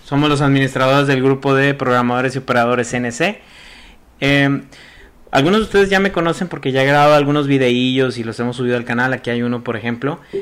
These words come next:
Este, Luis es un amigo mío, tomamos un dip-, un diplomado de programación en C N C hace siete años en fime. Ahí nos conocimos y, pues, hemos mantenido la amistad y el contacto. Am,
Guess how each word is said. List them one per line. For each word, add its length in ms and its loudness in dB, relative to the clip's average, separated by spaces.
Este, 420 -6
Luis 280 0
es 100 -8
un 80 0
amigo 280 0
mío, 300 -2
tomamos 500 -4
un 280 -4
dip-, 200 -8
un 680 -4
diplomado 580 0
de 100 -2
programación 640 -6
en 100 -4
C 100 -6
N 140 -2
C 180 -4
hace 240 -6
siete 340 -6
años 340 -4
en 140 -10
fime. 400 -2
Ahí 160 0
nos 180 0
conocimos 680 -2
y, 360 -4
pues, 160 -10
hemos 220 -4
mantenido 420 -4
la 100 -2
amistad 460 -4
y 40 -4
el 120 -8
contacto. 600 -6
Am, 640 -2